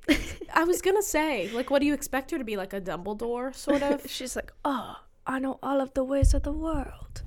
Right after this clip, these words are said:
Speaker 1: Uh, so she went to Perugia, I think it's how you say
Speaker 2: Ooh.
Speaker 1: it.
Speaker 2: Never heard
Speaker 1: Possibly.
Speaker 2: of it.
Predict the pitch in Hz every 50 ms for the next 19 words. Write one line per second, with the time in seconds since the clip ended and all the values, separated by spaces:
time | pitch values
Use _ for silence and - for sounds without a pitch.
0 | - - - - - - - - - - - - - - - - - - 240 254
1 | 254 254 240 226 226 226 226 - - 285 262 - 269 269 254 285 294 330 - -
2 | - - 320 - - - 180 175 - - - - - - - - - - - -
3 | 277 254 226 226 220 233 247 240 254 302 320 339 403 453 466 453 - - - -
4 | 277 294 - 339 339 339 392 370 - - - - - - - - - 269 294 311
5 | 339 330 320 277 233 403 339 339 392 415 440 466 - - 320 - - _ _ _
6 | _ _ _ _ _ _ _ _ _ _ _ - - - - - - - - -
7 | - - - - - - - - - 302 294 294 254 - 277 311 330 370 - -
8 | -